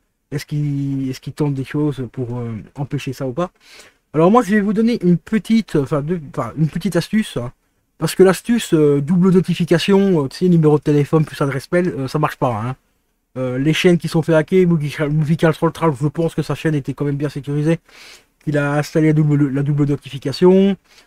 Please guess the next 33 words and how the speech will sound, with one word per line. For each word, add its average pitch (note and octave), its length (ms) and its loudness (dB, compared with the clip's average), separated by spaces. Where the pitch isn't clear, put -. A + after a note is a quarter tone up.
Euh, C#3 440 -4
et D3 100 2
d'autres E3 300 4
personnes E3 280 -2
que E3 100 0
je - 80 -6
connais E3+ 280 2
qui - 100 -6
ont D3+ 120 2
été D#3 180 0
aussi E3+ 360 2
hackées D#3 260 0
par C#3 180 -4
le, B2+ 400 -4
par - 160 -8
ce C3+ 120 -4
fameux E3 380 0
Tesla D3+ 320 -6
U C#3 140 0
S - 300 -4
avaient F3 360 6
la C#3+ 100 2
double C#3+ 240 0
de, C#3 100 0
la C#3 100 -4
double D3+ 280 2
notification D3 720 -2
et - 40 -6
ça C#3+ 140 -4
sert E3+ 300 0
strictement - 760 -2
à D3 120 -2
rien. D3 260 0